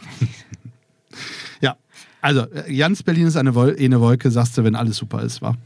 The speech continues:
Speaker 1: Ah, perfekt.
Speaker 2: Ja. Oder perfekt.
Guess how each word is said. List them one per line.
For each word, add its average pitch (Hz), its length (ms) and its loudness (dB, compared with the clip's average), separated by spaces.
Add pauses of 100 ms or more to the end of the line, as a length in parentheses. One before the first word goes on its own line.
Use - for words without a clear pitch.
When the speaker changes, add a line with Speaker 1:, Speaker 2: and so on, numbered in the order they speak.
(160)
Speaker 1:
Ah, 185 260 -4
perfekt. 180 520 -12
Speaker 2:
Ja. 139 100 -8 (1000)
Oder 151 200 2
perfekt. 135 440 0